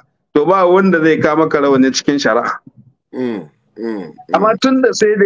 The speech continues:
Speaker 1: ya zama annabi aka shaida ya ɗaɗɗaura rawani a nau'o'i daban-daban, to,
Speaker 2: Mm.
Speaker 1: shikenan rawani sunna ce, kamar yadda Sheikh Nasiruddin Albani ya faɗa a cikin Mujallatul Muslimuna.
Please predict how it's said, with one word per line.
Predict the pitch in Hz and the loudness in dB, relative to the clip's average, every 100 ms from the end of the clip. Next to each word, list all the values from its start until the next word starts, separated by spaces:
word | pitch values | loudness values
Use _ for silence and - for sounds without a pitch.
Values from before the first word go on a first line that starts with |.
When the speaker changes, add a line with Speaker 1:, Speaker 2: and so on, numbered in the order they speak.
| 180 180 | 2 2
Speaker 1:
ya | 190 | 2
zama | 196 208 | 2 0
annabi | 175 175 170 180 170 160 | -2 0 0 2 2 2
aka | 196 190 | 0 -2
shaida | 165 185 160 165 | 0 0 2 2
ya | 165 180 | 0 0
ɗaɗɗaura | 196 190 180 160 151 151 | -4 -2 0 2 2 2
rawani | 170 156 143 151 | 2 2 2 2
a | 147 | 0
nau'o'i | 147 180 202 190 196 196 196 | 0 0 2 2 0 0 0
daban-daban, | 165 139 151 151 120 120 127 - _ _ _ _ _ | 0 0 0 -2 -2 -2 -4 -8 _ _ _ _ _
to, | 131 | 0
Speaker 2:
Mm. | |
Speaker 1:
shikenan | 120 190 190 165 165 | 2 0 0 2 2
rawani | 175 156 147 | 2 2 0
sunna | 147 175 175 147 127 | 0 -2 0 0 0
ce, | 170 165 - _ _ _ - | 0 0 -4 _ _ _ -4
kamar | 147 180 185 | 0 2 2
yadda | 165 151 | 0 0
Sheikh | 196 165 | -2 0
Nasiruddin | 160 165 170 170 143 139 165 165 156 | 2 2 0 0 0 0 2 2 0
Albani | 139 131 151 160 160 | -2 0 0 2 2
ya | 165 | 2
faɗa | 165 151 156 135 | 2 0 0 -2
a | |
cikin | - 165 156 | -2 -2 2
Mujallatul | 135 156 165 165 160 135 | 2 2 2 2 4 2
Muslimuna. | 131 135 127 147 147 139 135 | 2 2 2 4 4 2 0